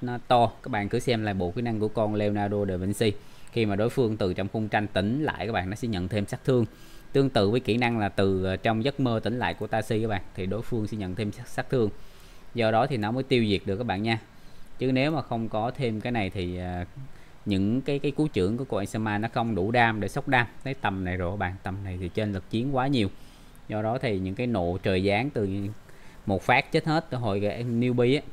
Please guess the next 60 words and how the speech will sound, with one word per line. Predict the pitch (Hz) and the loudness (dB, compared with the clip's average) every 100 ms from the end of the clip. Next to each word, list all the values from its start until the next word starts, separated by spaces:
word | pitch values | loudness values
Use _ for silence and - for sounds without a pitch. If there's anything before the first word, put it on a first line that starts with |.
| - | -6
thì | |
giờ | 98 | -4
nó | 95 110 | -2 -4
không | 110 101 | -6 0
còn | 101 85 | 2 2
nữa | 95 | 0
bạn. | 87 - | -4 -4
Các | 113 | -4
bạn | 90 | -4
thấy | 127 | -6
nè, | 123 - - - - | -8 -10 -16 -18 -6
nộ | 127 87 92 | -2 -2 0
gây | 113 | 0
một | 98 - | -2 -4
ít | - | -8
đam | 139 113 107 | -2 -2 -2
mà. | 98 - - - - - - | -4 -8 -16 -18 -18 -16 -8
Nhưng | 120 113 | -2 0
mà | 104 98 | 0 0
nó, | 104 117 | 0 -2
nó | 127 | -2
có | 131 | -2
giật, | 143 117 95 - - - - - - - - - - | 0 2 0 -4 -20 -20 -20 -20 -20 -20 -20 -20 -10
nó | 139 | -2
có | 156 | 0
giật | 127 - - | 0 -2 0
choáng | 123 147 | 2 2
cả | 127 | 0
team | - 131 120 | 2 2 2
nè. | 101 - | -2 -2
Nhờ | 113 101 | -2 0
nó | 104 - | -2 -2
cú | 147 | -2
giật | 151 113 110 | 0 0 -2
này | 98 | -2
mà | 95 92 | -2 -2
cái | 110 | -4
con | - 107 107 | -2 -2 0
Leonardo | 104 104 101 104 101 | 0 2 2 2 2
da | 95 | 2
Vinci | 90 95 110 | 2 0 -2
kịp | 98 92 - | 0 -2 -4
thời | 95 | -2
đóng | 92 104 | 0 0
khung | - 117 98 | 0 0 0
cả | 101 | -2
team | 117 107 | 0 0
kia | 101 101 | 0 0
lại. | 82 85 - - - - - - - - - - - - - - | -2 -4 -10 -10 -8 -8 -12 -18 -18 -18 -20 -20 -20 -20 -16 -2
Rồi | 98 | 0
sau | 95 104 101 | 4 4 6
đó | 101 | 4
lại | 117 87 | 4 2
tiếp | 87 127 | 2 0
tục | - 85 | 0 0
đóng | 104 117 | -2 0
khung | 123 107 | 0 2
tiếp | 123 131 | 2 0
các | 135 | 0
bạn. | 90 | -2